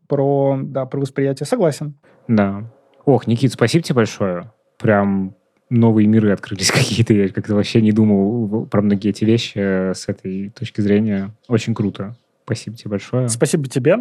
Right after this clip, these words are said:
Speaker 1: Спасибо за вопросы. Был рад стать участником.
Speaker 2: Да, это был подкаст Confluent Insight. Э, в гостях был Никита Гришин, управляющий партнер проектов C B Pro и C B Lab. Спасибо, что послушали этот выпуск.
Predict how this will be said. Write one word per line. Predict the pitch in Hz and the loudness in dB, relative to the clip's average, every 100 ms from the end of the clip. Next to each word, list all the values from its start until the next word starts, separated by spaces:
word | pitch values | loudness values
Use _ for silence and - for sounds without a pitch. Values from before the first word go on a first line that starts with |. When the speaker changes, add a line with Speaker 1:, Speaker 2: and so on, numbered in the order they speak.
| 240 | -2
Speaker 1:
Спасибо | - - 135 156 143 | -12 -10 -6 -4 -2
за | 131 | -2
вопросы. | 123 170 185 - 143 | -2 -2 0 -2 -4
Был | 151 151 143 139 | -6 -4 -2 -2
рад | 135 147 _ | -4 -6 _
стать | - 135 | -8 -6
участником. | 135 143 - 156 151 156 | -4 -6 -6 -8 -10 -4
Speaker 2:
Да, | 107 113 95 | 2 2 2
это | 101 123 | -2 0
был | 117 117 | 2 2
подкаст | 113 - 113 | 2 0 0
Confluent | 113 117 113 | 0 0 0
Insight. | 107 135 160 - _ _ | 0 -2 -2 -6 _ _
Э, | 117 104 | -4 -2
в | 98 | -2
гостях | 107 - 113 | -2 -2 -2
был | 110 | 0
Никита | 107 104 110 | 0 0 -4
Гришин, | 104 107 107 - 101 107 _ | 2 2 0 -4 -8 -8 _
управляющий | 117 - 101 107 104 - | -8 -4 0 0 0 -4
партнер | - 107 113 107 | -6 -4 -2 -2
проектов | - 104 - - | 0 -2 -4 -16
C | - - | -10 -6
B | 101 101 | -4 -4
Pro | 95 - 104 98 | -6 -4 0 0
и | - | -2
C | - | -10
B | 104 | -6
Lab. | 101 135 - _ _ _ - | 0 0 -2 _ _ _ -20
Спасибо, | - 117 - 123 | -2 0 2 0
что | 113 - 110 | 0 0 0
послушали | 104 107 - 117 - | 0 -4 -2 -2 -2
этот | 101 - | -8 -2
выпуск. | 226 - 131 - - | -4 -4 -10 -14 -20